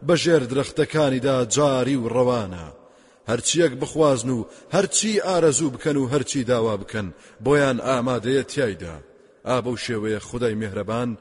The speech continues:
پاداشتی خوداناس و پارێزکاران دەداتەوە.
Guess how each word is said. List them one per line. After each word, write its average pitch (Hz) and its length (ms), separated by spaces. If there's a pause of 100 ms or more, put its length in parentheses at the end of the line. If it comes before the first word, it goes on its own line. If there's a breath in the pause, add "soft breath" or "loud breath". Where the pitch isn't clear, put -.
(400 soft breath)
پاداشتی 127 560
خوداناس 110 640
و 92 160 (260 loud breath)
پارێزکاران 123 880
دەداتەوە. 85 580